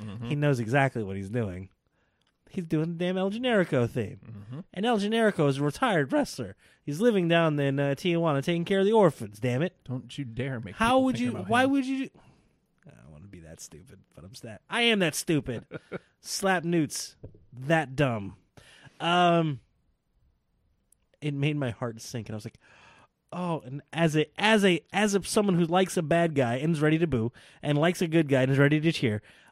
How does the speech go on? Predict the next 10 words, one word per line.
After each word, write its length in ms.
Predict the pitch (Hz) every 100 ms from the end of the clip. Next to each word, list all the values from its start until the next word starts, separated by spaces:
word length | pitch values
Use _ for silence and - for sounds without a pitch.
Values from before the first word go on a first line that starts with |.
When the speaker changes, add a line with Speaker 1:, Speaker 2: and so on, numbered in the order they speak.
| _ _ _ _ _ _ _ _ -
Speaker 2:
I 140 | 156 151
felt 280 | 180 165
like, 160 | 156 151 -
"Oh, 440 | 160 135 101 98 - - - - _
why 240 | 170 185 190
you 220 | 131 117
hurt 320 | 151 190 -
me, 120 | 107
man?" 440 | 95 110 135 185 - - -
Speaker 1:
<laughs> 120 | 185